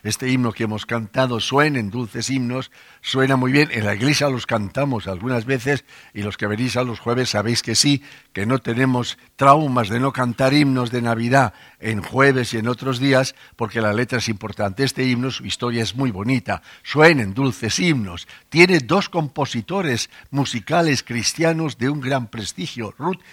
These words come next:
y Cushing. Algún día os explicaré la historia de uno y la historia de otro, porque Ruth escribe el himno para una salida de Navidad de la congregación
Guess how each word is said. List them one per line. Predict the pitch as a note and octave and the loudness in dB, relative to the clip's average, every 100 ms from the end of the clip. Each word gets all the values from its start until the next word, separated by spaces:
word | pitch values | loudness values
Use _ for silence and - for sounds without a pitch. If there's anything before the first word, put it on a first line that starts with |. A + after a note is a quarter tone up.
| - | -12
y | D#3 | -10
Cushing. | - G3+ E3 - F2+ - _ | -4 -2 0 0 -4 -10 _
Algún | F#2 G2 A#2 | -10 -4 -2
día | A2 | -2
os | G2+ | -4
explicaré | G#2+ - A#2+ - A#2+ C3+ - - | -6 -8 -10 -2 0 0 -2 -10
la | G2+ | -4
historia | G2 - E3+ E3 D3 | -4 0 0 2 4
de | C#3 | 6
uno | F3 F3 F3 _ | 4 2 -2 _
y | C3 | -2
la | G#2+ | 0
historia | G2+ - D#3 D3 D3+ | -2 -2 -2 2 2
de | E3 | 2
otro, | F#3 - F#2+ - - - | 0 -4 -12 -16 -20 -10
porque | - C#3 - C3 G2+ | -2 -2 -2 -4 -4
Ruth | A2+ E3 G3 D#3 | -4 -2 0 0
escribe | C3+ - F3 F#3+ D3+ D3 | 0 0 0 2 0 2
el | B2+ E3 | 2 2
himno | G#3+ C3+ D#3 F3 - - | 2 2 0 -2 -10 -2
para | F#3+ G3+ F3+ | 4 4 4
una | D3+ F3+ F#3 | 0 0 0
salida | - D#3 F#3+ F3 F3+ - _ | 2 0 2 2 2 0 _
de | - C3+ D3+ | -2 2 4
Navidad | F3+ F3 C3+ C3+ D#3+ | 4 2 4 6 4
de | C#3+ C#3 | 4 2
la | C3+ | 2
congregación | - C#3 B2 B2 A#2+ - G#3+ F#3+ | 2 -2 0 2 2 2 -2 -2